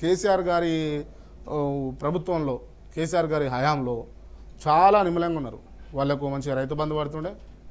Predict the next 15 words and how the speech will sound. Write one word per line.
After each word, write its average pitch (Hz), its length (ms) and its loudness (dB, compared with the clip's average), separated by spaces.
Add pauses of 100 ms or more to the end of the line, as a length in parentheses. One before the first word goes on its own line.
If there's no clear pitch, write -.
(440)
ఆ 127 40 -4
రైతు 165 220 0
బంధు 139 180 -6
సరే, 143 240 -6 (120)
గతంలో 151 260 -2
ఉన్నటువంటి 143 340 -4
కొన్ని 139 200 -6
స్కీములు 147 360 -6
తీసిర్రు, 147 500 -2 (480)
ఆ 135 120 0
స్కీములు 151 360 -4
తీసేసి 151 320 -2
రైతు 139 220 -2
బంధు 147 180 -2
పెట్టిర్రు, 147 540 -4